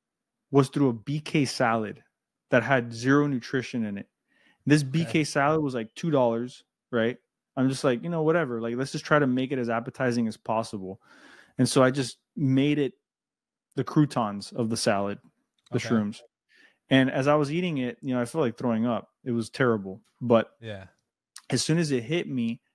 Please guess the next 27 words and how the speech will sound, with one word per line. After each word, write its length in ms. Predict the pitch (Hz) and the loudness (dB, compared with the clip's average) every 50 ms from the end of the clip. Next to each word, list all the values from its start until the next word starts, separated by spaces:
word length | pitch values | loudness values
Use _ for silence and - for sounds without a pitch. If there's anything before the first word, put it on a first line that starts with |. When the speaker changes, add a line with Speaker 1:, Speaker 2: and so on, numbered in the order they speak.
| _ - | _ -8
Speaker 1:
I 100 | 120 120 | -6 -6
felt 200 | - - 165 156 | 0 2 4 4
like 120 | 147 135 131 | 4 2 2
there 100 | 131 135 | 0 0
was, 100 | 135 135 | 0 -2
like, 80 | 127 123 | -2 -4
an 60 | 117 | -4
electrolyte 520 | 113 113 117 117 - - 135 131 135 131 127 | -4 -4 -4 -6 -4 -4 -2 0 0 0 0
imbalance 460 | 127 127 127 127 127 139 143 135 - | -2 -2 -2 -2 -2 -2 -4 -4 -6
in 60 | 135 | -6
my 100 | 127 113 107 | -6 -6 -6
body 360 | 107 107 104 110 123 135 120 | -6 -6 -4 -2 -2 -2 -2
or 60 | 110 107 | -4 -6
something 400 | - - 135 127 123 - 120 113 | -2 0 2 2 2 0 -4 -4
happened 520 | 107 127 127 113 - - 107 101 101 113 _ - | -2 -2 -2 -2 -2 -4 -8 -8 -8 -10 _ -2
where, 260 | 117 113 107 110 107 | 0 2 2 2 2
like, 220 | 107 104 101 - - | -2 -4 -6 -4 0
I 100 | 110 123 | 0 2
got 200 | 120 120 107 104 | 4 2 2 0
up 160 | 110 113 - | -2 -6 -4
all 140 | 131 131 131 | -2 -2 -2
of 60 | 131 | -4
a 60 | 135 131 | -4 -8
sudden 280 | - - 143 151 151 | -4 -2 -2 -2 -2
and 100 | 139 127 | -2 -4
then 100 | 123 113 | -4 -6
I, 140 | 110 104 | -6 -8